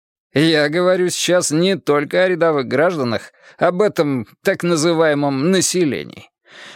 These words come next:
И о тех, кто ворочает миллиардами, тоже. Иначе зачем этим, которые с миллиардами, так рваться за границу?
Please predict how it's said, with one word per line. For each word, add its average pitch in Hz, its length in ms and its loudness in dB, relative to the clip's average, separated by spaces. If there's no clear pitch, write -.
И - 60 0
о 175 160 4
тех, 254 320 -2
кто 160 220 0
ворочает 175 420 0
миллиардами, 180 720 2
тоже. 143 540 -2
Иначе 160 480 0
зачем 160 560 0
этим, 110 600 -4
которые 127 580 0
с - 140 -4
миллиардами, 117 840 -2
так 160 320 0
рваться 151 460 2
за 135 160 -2
границу? 131 680 -4